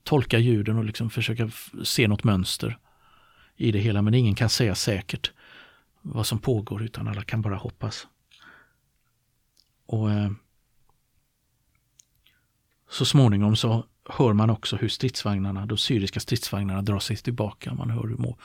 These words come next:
bullret försvinner mot fjärran och drar slutsatsen att israelerna har inlett ett motanfall.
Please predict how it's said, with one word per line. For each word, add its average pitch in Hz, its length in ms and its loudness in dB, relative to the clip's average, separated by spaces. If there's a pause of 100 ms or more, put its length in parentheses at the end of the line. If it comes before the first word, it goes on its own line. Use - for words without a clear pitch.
(240)
bullret 107 600 0 (880)
försvinner 107 680 -2 (1500)
mot - 140 -4
fjärran 110 420 -2 (1080)
och 117 120 -2
drar 110 180 4
slutsatsen - 680 -2
att 92 140 -4
israelerna 101 600 -2
har 98 140 -6
inlett 101 580 -2 (880)
ett 113 200 0
motanfall. - 600 0